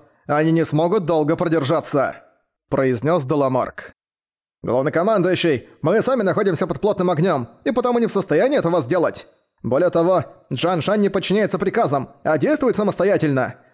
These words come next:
Это привело к тому, что среди космических воинов воцарился хаос", ответил Джан Юньфэн уверенным тоном.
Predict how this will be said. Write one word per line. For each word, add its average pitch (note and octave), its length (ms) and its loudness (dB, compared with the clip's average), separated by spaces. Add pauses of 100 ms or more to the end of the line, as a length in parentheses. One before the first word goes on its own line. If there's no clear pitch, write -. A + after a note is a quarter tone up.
(100)
Это - 220 -2
привело E3 280 2
к - 60 -4
тому, F#3 240 0
что F#3+ 160 0
среди E3 260 0
космических F#3 600 -2
воинов F#3+ 340 0
воцарился G3 400 0
хаос", G#3+ 540 -2 (500)
ответил C#3+ 520 2
Джан D3+ 220 0
Юньфэн A3+ 380 0
уверенным C3 460 0
тоном. A#2 500 -4